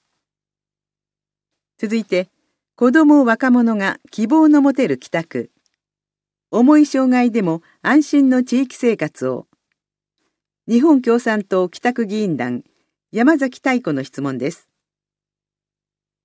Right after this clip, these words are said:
学校給食費を第二子半額、第三子以降は無料とする保護者の負担軽減策の導入について高く評価する。本事業の基本的な考え方、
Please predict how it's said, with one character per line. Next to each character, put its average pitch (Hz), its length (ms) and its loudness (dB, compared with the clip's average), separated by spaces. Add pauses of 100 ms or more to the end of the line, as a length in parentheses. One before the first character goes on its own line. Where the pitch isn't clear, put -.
(100)
学 208 200 -2
校 339 200 0
給 320 220 0
食 302 220 -6
費 196 180 -4
を 156 160 -2 (320)
第 277 220 2
二 226 120 0
子 147 120 -8
半 156 220 -6
額、 139 380 -6 (320)
第 302 160 2
三 240 220 -4
子 226 160 -8
以 220 60 -8
降 175 220 -2
は 151 120 -2
無 220 140 0
料 262 200 0
と 180 120 -6
す 147 120 -8
る 139 180 -4 (160)
保 254 120 -4
護 285 100 2
者 247 140 -4
の 156 100 -4
負 - 120 -12
担 247 200 -2
軽 233 220 -4
減 226 180 -4
策 160 260 -8
の 135 100 -4
導 190 280 -4
入 190 160 -6
に 180 140 -8
つ 202 100 -4
い 170 80 -4
て 127 240 -8 (240)
高 285 260 -4
く 175 120 -8
評 196 200 -4
価 131 120 -8
す 127 160 -10
る。 120 160 -10 (680)
本 285 200 2
事 277 120 -2
業 214 200 0
の 170 140 -4
基 196 140 -10
本 240 180 -2
的 233 200 -8
な 214 120 -6
考 208 260 -8
え 196 140 -4
方、 175 340 -6